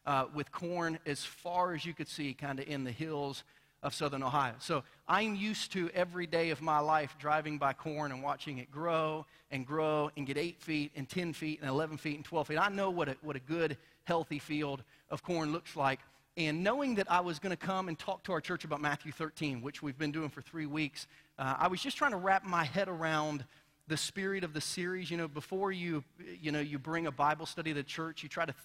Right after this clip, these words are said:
theme it so people will get the theme of it all month long. And I was driving home. I live off of Pryor Road, and, uh, I was driving from four seventy to my house in Eagle Creek subdivision, and there's one small cornfield,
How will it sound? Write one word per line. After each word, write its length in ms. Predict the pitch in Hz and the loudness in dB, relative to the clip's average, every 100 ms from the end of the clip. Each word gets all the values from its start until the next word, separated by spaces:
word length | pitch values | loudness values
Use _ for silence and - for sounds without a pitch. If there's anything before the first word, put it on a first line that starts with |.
| - | -6
theme 220 | 170 175 | -4 -4
it 80 | 180 | -6
so 180 | - 151 | -8 -8
people 340 | - 165 165 | -6 -6 -2
will 100 | 143 | -2
get 200 | 139 156 | -2 -4
the 60 | 147 | -6
theme 300 | - 165 160 | -4 -2 -2
of 120 | 160 | -2
it 80 | 151 | -2
all 160 | 156 160 | -2 0
month 200 | 151 143 | -2 -4
long. 320 | 170 160 160 - - - - - | 0 0 0 -4 -20 -20 -14 0
And 100 | 170 | 4
I 60 | 170 | 4
was 120 | 151 | 2
driving 360 | 190 196 214 | 6 6 6
home. 280 | 185 185 185 | 2 2 4
I 100 | 175 | 4
live 220 | 170 180 | 4 2
off 260 | 175 175 - | 6 6 4
of 120 | 156 | 0
Pryor 340 | 175 170 175 165 | 8 8 10 6
Road, 320 | 160 160 160 | 6 4 4
and, 140 | 139 - - - | 0 -2 -12 0
uh, 220 | 135 135 | 4 8
I 100 | 160 | 8
was 180 | 160 135 | 6 2
driving 480 | 170 170 180 170 147 - _ | 10 10 10 4 0 -6 _
from 420 | - 156 147 143 - | 0 2 4 2 2
four 160 | 202 190 | 4 6
seventy 600 | - 196 185 180 175 156 - _ _ | 8 6 6 2 2 0 -8 _ _
to 120 | - 151 | 0 8
my 120 | 143 | 8
house 380 | 165 170 156 165 | 8 4 2 0
in 80 | |
Eagle 180 | 165 160 | 2 0
Creek 260 | 147 170 160 | 0 0 0
subdivision, 680 | - 160 151 160 147 160 165 | 0 0 0 0 0 0 2
and 180 | 156 | 2
there's 180 | 151 135 | 4 2
one 240 | 175 220 247 | 2 2 2
small 480 | - 196 180 180 | 0 2 6 6
cornfield, 720 | 180 - 180 160 135 139 117 | 4 2 0 0 0 0 0